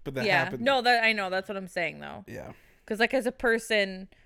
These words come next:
Speaker 2: who's been a manager and promoted people or hired from the outside for certain things, I would never give a promotion to somebody just because they've been there longer. You know what I
Speaker 1: Mm-hmm.
Speaker 2: mean? But sometimes, I don't know, it just feels more right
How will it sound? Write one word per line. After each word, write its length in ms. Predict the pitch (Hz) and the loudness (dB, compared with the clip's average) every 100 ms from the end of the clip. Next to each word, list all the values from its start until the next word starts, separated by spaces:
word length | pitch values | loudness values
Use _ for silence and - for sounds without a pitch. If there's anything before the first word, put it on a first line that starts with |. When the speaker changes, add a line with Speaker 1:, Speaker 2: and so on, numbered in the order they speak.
| - | -8
Speaker 2:
who's 160 | 233 | -6
been 160 | 190 214 | -2 0
a 40 | |
manager 400 | 202 190 190 202 | 2 0 0 0
and 160 | 180 175 | -2 -2
promoted 600 | - 196 185 185 185 185 | -2 -2 0 0 -2 -6
people 360 | 208 185 180 165 | -8 -6 -4 -2
or 120 | 170 | -2
hired 380 | 196 180 180 180 | 2 2 2 -4
from 160 | 185 | -10
the 100 | 180 | -6
outside 440 | 165 175 190 175 175 | -4 -2 0 0 0
for 80 | 180 | -8
certain 300 | - 156 170 | -6 -6 -6
things, 320 | 170 160 165 - | -6 -6 -10 -4
I 180 | 190 185 | 4 4
would 180 | 190 180 | 4 0
never 520 | 170 160 156 151 180 _ _ _ _ _ _ _ - | -2 0 -2 -2 -6 _ _ _ _ _ _ _ -4
give 160 | 190 | -2
a 60 | 190 | -2
promotion 680 | - 185 180 170 170 170 170 | -4 -6 -4 -6 -6 -8 -8
to 80 | 165 | -6
somebody 440 | 170 165 160 160 | -6 -4 -6 -8
just 280 | 175 165 - | -10 -12 -12
because 500 | 165 - 170 156 160 | -14 -6 -4 -4 -6
they've 240 | 165 165 | -8 -6
been 180 | 170 170 | -6 -6
there 140 | - | -8
longer. 420 | - - - - - | -10 -12 -12 -10 -8
You 100 | 185 | -8
know 80 | |
what 100 | 180 | -6
I 40 | - | -6
Speaker 1:
Mm-hmm. 80 | - | -6
Speaker 2:
mean? 280 | - 190 208 - - - - | -6 -8 -12 -18 -20 -20 -6
But 160 | 330 381 | -2 -2
sometimes, 460 | 427 392 392 415 311 | 0 -2 2 0 2
I 160 | 262 | 0
don't 100 | 277 | 0
know, 160 | 285 226 | -2 -4
it 140 | 208 | -4
just 200 | 208 208 | -4 -6
feels 320 | - 214 202 | -4 -2 -2
more 240 | 220 202 190 | -4 -4 0
right 440 | 190 185 185 - | 2 2 2 -4